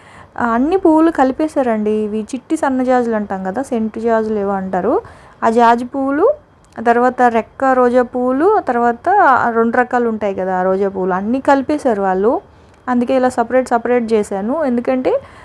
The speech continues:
ఆ, కొంచెం గట్టిగా ఉన్న రోజా పూలు నిలవ ఉంటాయి కదా, అందుకని చెప్పి అవి సపరేట్గా చేసేసి అవి ఫ్రిడ్జ్లో పెట్టుకున్నాను.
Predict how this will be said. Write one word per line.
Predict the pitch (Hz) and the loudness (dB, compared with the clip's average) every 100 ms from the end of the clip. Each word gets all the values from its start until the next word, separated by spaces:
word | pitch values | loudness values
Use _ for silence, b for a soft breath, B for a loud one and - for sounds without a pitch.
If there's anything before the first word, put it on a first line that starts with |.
| B - | B -6
ఆ, | 226 226 | -2 0
కొంచెం | 233 226 233 226 226 | 0 -2 -2 0 0
గట్టిగా | 220 262 277 | 0 -2 0
ఉన్న | 269 | 2
రోజా | 254 240 240 | 2 2 2
పూలు | 254 254 254 | 0 0 -2
నిలవ | 285 226 226 | 0 2 2
ఉంటాయి | 247 240 214 190 | 2 0 -2 -4
కదా, | 190 202 | -2 0
అందుకని | 285 349 240 214 214 214 | 0 0 0 -2 -4 -4
చెప్పి | 214 214 285 | -4 -2 -2
అవి | 240 | -2
సపరేట్గా | 220 208 208 226 220 220 | -2 -6 -2 -2 0 0
చేసేసి | 220 208 202 214 269 | 0 -2 -2 -2 -2
అవి | 226 | -2
ఫ్రిడ్జ్లో | 208 208 196 220 | -6 -8 -4 -2
పెట్టుకున్నాను. | 208 202 - 202 185 226 | -2 -4 -8 -6 -4 -2